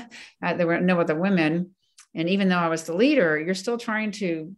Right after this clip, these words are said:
build trust and earn respect with your, your crew so that you can accomplish your mission and that you can help each person on that crew to achieve their full potential. And so the boss is, meanwhile, my, this, this boss I had who was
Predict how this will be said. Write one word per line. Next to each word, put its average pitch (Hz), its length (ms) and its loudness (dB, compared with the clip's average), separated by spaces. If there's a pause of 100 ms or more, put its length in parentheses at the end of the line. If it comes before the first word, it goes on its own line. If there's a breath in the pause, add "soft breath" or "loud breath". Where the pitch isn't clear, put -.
(100)
build 392 220 4
trust 381 260 0
and 294 100 2
earn 285 140 2
respect - 680 -2 (420 loud breath)
with 202 240 0
your, 196 360 4
your 202 160 0
crew 208 600 0
so 175 640 2
that 185 340 -4
you 208 160 -2
can 214 320 -2
accomplish 220 420 -4
your 233 100 2
mission 208 540 0
and 147 140 -2
that - 100 -4
you 170 140 -4
can 165 380 -4 (360 loud breath)
help 247 300 0
each 240 240 2
person 302 320 2
on 269 80 6
that 254 160 4
crew 294 240 2
to 254 100 4
achieve 247 420 0 (200)
their 226 260 2
full 285 180 0
potential. 262 640 -6 (640 soft breath)
And 196 320 2
so 214 220 2
the 202 100 0
boss 214 420 2
is, 180 140 -2
meanwhile, 180 580 0
my, 165 320 -4
this, - 360 -8 (580)
this - 300 -8
boss 220 400 0
I 151 60 2
had 151 260 0
who 165 120 2
was 143 320 -2